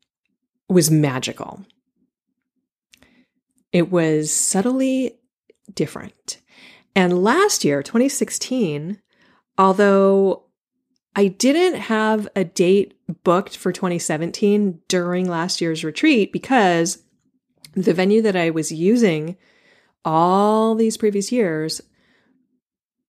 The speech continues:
wouldn't let my <laughs> teeny tiny little retreat book a year in advance. What I did have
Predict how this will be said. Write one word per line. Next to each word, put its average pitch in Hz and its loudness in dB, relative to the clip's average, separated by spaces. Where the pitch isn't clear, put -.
wouldn't 208 2
let 165 -2
my 170 -4
<laughs> - -20
teeny 214 0
tiny 214 0
little 196 0
retreat 180 0
book 165 -2
a 170 2
year 156 2
in 151 -2
advance. 147 -6
What 175 -2
I 160 0
did 320 4
have 143 -2